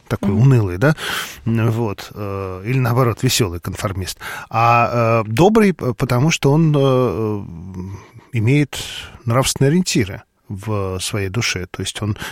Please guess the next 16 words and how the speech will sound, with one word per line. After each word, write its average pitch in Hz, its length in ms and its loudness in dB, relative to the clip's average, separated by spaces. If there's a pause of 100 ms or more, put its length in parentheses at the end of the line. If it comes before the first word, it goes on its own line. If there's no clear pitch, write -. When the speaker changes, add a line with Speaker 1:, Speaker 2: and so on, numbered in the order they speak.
Speaker 1:
не 143 160 8
испорчен, - 640 2 (280)
он 117 200 2
не 131 80 6
Speaker 2:
Мгм. 139 80 6
Speaker 1:
развращен. 120 720 2 (220)
То 110 60 -6
есть - 220 -8
у - 20 0
него 120 220 2
ценностно, 123 640 2 (480)
э, - 40 -6 (440)
м, 113 720 0
правильно 113 420 2
душа 127 300 2
построена, 107 800 0